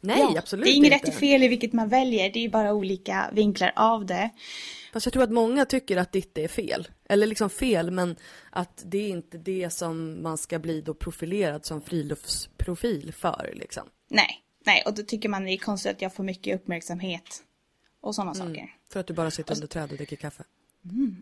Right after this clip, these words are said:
Speaker 2: Och sen är det ju fortfarande så liksom i branschen. Eh, ska man träffa marknadschefer, då är det i en bastu långt ut i skogen.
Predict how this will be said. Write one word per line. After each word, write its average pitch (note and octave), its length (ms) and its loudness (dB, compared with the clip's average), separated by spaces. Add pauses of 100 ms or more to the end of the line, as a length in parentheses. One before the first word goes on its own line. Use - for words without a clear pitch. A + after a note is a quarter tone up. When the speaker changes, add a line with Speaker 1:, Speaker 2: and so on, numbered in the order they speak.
Speaker 2:
Och A3 60 -4
sen G#3+ 200 -2
är A3 40 2
det A#3 60 2
ju B3 80 4
fortfarande B3+ 600 0
så G#3+ 240 0
liksom F#3+ 280 -4
i F#3+ 80 -2
branschen. G#3 760 0 (140)
Eh, F3+ 760 -4 (420)
ska - 180 -6
man G3+ 120 -6
träffa G3+ 240 -8
marknadschefer, G3 880 -4 (160)
då G3+ 220 -2
är A#3+ 100 6
det F#3+ 100 -4
i F#3 380 -6
en F3 160 -6
bastu A#3+ 680 -2
långt G3 380 -8
ut G3 140 -12
i F#3 60 -8
skogen. F3 800 -8